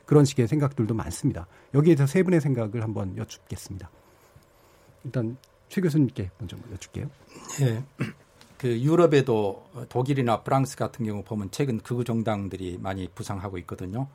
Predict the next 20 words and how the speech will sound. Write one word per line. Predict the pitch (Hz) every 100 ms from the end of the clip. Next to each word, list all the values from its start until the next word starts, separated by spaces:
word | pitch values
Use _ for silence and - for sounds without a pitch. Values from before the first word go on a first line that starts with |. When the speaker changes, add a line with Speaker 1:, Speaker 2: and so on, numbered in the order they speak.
| _ - - - -
Speaker 2:
그런데 | 123 117
그 | -
사이에 | 135 139 123 104
책임 | - 180 196
있는 | 165 143 107
정당들은, | 113 110 107 101 98 104 135 156 - _ _ -
예, | 101
극우 | - 143 160
세력에 | 151 139 127 104
맞서가지고 | 98 104 - 101 98 90 98 98 -
진보와 | 139 139 127 113
보수가 | 95 110 - -
함께 | - 139 123
손을 | - 165 135
잡고 | 104 - 127 131 143
Speaker 1:
예. | 127 87 78
Speaker 2:
민주주의를 | 120 113 120 110 101 92
지키려고 | - - 117 92
노력하고 | 87 95 90 85
있습니다. | 82 - 76 76